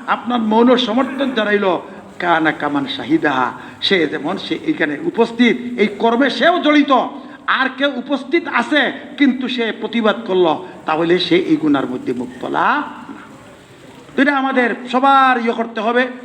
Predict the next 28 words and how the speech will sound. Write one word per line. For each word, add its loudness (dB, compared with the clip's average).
কোনো 2
অন্যায় 4
যে 0
কোনোভাবেই 0
হোক, 0
অন্যায় 2
অন্যায়, 0
সেটাকে 0
সমর্থন -2
করা 2
যাবে 2
না। 2
আল্লাহ 2
তাআলা -2
কোরআনে -2
পাকের -2
মধ্যে 0
কি 6
কাজের 2
সমর্থন 0
করতে -4
হবে, 4
কোনটার, 2
আ, 2
সমর্থন -2
করা 2
যাবে 4
না, 2